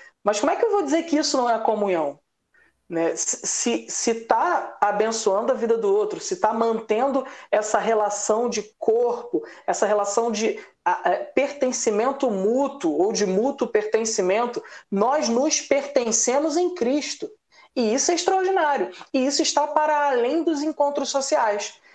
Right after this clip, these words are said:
Porque, às vezes, o, o prisioneiro da fé cristã, que tá lá, por exemplo, eh, sendo amparado por missões Portas Abertas, quando ele recebe uma carta nossa, ele tá experimentando comunhão atrás do cárcere.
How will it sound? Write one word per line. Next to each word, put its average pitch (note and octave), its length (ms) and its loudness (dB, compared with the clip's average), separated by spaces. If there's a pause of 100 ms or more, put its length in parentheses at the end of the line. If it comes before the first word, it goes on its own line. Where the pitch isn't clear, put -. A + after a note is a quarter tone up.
(160)
Porque, A#3+ 480 0 (140)
às F#3+ 160 2
vezes, C4 380 0
o, G3+ 260 0
o G#3 100 -6
prisioneiro A3 640 0
da A#3+ 140 0
fé G3+ 300 0
cristã, F#3+ 640 -2 (320)
que - 80 0
tá G3 180 2
lá, A#3 280 2
por A#3 180 0
exemplo, F#3+ 640 0
eh, E3 140 0
sendo G#3 340 0
amparado F#3+ 580 0
por F#3+ 140 0
missões G3 400 -2
Portas F#3+ 380 0
Abertas, E3 540 -2 (260)
quando G#3 160 4
ele G#3+ 80 4
recebe G#3 340 0
uma G#3 140 0
carta A3+ 480 0
nossa, A3+ 580 0 (300)
ele A3 180 2
tá E4 340 0
experimentando D#4 920 0
comunhão F4 500 0
atrás A#3+ 240 0
do G#3 60 0
cárcere. D#3+ 560 -4